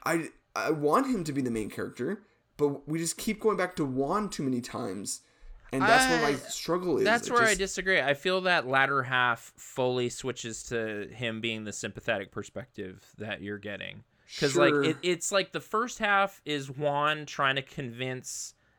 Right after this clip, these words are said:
Speaker 2: this wild card, like, explosives expert to join their crew. And he's sort of this, like, too cool for school, like, you know,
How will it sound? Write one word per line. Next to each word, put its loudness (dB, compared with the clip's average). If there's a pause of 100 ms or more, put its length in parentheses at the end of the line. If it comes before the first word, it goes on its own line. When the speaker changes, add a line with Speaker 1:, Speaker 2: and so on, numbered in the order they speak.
Speaker 2:
this -2
wild 4
card, 2
like, -2
explosives -4
expert -6
to -10
join -8
their -6
crew. -8 (600)
And -2
he's -2
sort 2
of -4
this, -4
like, 0
too -6
cool 0
for -10
school, 0
like, -2 (720)
you -6
know, -8